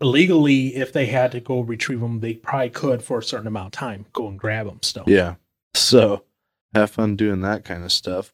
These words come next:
Speaker 2: But
Speaker 1: Yeah. You know,
Speaker 2: Yeah.
Speaker 1: or, or just don't put stuff out there that's
Speaker 2: Not <laughs>
Speaker 1: that's stupid, like
Speaker 2: Yeah.
Speaker 1: being an anti-Semite. That, that
Speaker 2: Yeah.
Speaker 1: full
Speaker 2: Not
Speaker 1: stop,
Speaker 2: good.
Speaker 1: that's not good.
Speaker 2: No.
Speaker 1: Full stop, that person, you know, that should not be a thing.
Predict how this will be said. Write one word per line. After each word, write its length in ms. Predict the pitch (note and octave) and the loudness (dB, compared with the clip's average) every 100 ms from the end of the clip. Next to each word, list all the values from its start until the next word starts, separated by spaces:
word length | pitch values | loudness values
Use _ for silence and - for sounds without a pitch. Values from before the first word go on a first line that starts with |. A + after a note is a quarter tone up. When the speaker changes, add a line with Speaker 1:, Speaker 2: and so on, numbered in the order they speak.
| - | -6
Speaker 2:
But 120 | C3 | -4
Speaker 1:
Yeah. 160 | A2+ - _ _ _ | -4 -6 _ _ _
You 80 | D#3 | 8
know, 120 | F3+ | 8
Speaker 2:
Yeah. 100 | D#3+ | 6
Speaker 1:
or, 160 | E3+ F3+ F3+ | 4 2 -2
or 120 | F#3 | -2
just 220 | F3 - | -2 -6
don't 120 | C#3+ | -8
put 200 | - - | -10 -6
stuff 260 | - D3+ A#2+ | -4 -6 -6
out 180 | A#2 - | -10 -8
there 120 | A2+ | -8
that's 360 | G#2+ - - - _ _ _ - | -8 -8 -8 -8 _ _ _ 0
Speaker 2:
Not 260 | G2+ - | 2 0
<laughs> 160 | - - | -4 4
Speaker 1:
that's 200 | C4 - | 4 4
stupid, 480 | - - C4+ A2 G#2+ | 2 6 6 4 0
like 180 | B2+ B2 | 4 6
Speaker 2:
Yeah. 140 | C3 | 6
Speaker 1:
being 160 | C#3+ D3+ | 4 2
an 80 | D#3 | 0
anti-Semite. 580 | D#3 E3+ - G#3+ B2 | 2 2 2 0 0
That, 300 | C#3+ D3+ D3+ | 0 0 -2
that 300 | C#3 D3+ - - | -2 -2 -4 0
Speaker 2:
Yeah. 300 | G#2 F#2 F2 - _ - - - G#2 | 4 4 2 -6 _ -20 -20 -10 4
Speaker 1:
full 140 | G#2 | 6
Speaker 2:
Not 60 | G#2+ | 8
Speaker 1:
stop, 440 | - G2+ G2+ - _ C#3+ | 6 4 4 2 _ -2
Speaker 2:
good. 80 | |
Speaker 1:
that's 300 | D3+ F3 F3+ | 2 2 2
not 180 | F3+ E3+ | -2 0
good. 300 | F3 D3 - _ F2 | 2 2 0 _ -2
Speaker 2:
No. 120 | F2+ | 4
Speaker 1:
Full 160 | F3+ G#3 | 4 4
stop, 440 | - F3+ E3 - _ _ _ _ _ _ B2+ | 2 0 0 -4 _ _ _ _ _ _ 2
that 240 | C#3+ D3+ | 4 4
person, 840 | - D#3 D3+ D#3+ D3 C#3+ C#3+ C#3 C#3 D3 | 4 2 2 0 0 -2 -2 -4 -8 0
you 140 | D3+ | 2
know, 120 | D#3 | 4
that 180 | C#3+ C#3+ | 4 2
should 140 | - C#3 | -2 -4
not 180 | C3 B2+ | -4 -4
be 120 | B2 | -4
a 40 | |
thing. 240 | A#2 A2+ | -4 -8